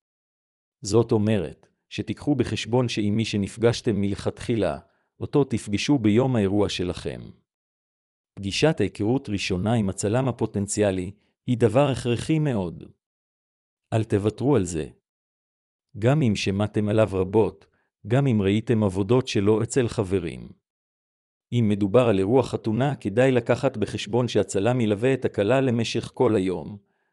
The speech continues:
באיפור, בשיער, בציפורניים, בלבישת השמלה, וכל הרגעים האלו יכולים להיות מאוד מלחיצים, אך עם חיבור נכון ושפה משותפת עם הצלם, הכלה יכולה להיות רגועה שהצלם יבין אותה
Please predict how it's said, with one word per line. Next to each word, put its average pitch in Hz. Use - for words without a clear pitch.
באיפור, 98
בשיער, 95
בציפורניים, 107
בלבישת 104
השמלה, 110
וכל 139
הרגעים 110
האלו 110
יכולים 120
להיות 127
מאוד 120
מלחיצים, 104
אך -
עם 117
חיבור 123
נכון 127
ושפה 107
משותפת 120
עם 101
הצלם, 87
הכלה 113
יכולה 127
להיות 123
רגועה 104
שהצלם 117
יבין 110
אותה 104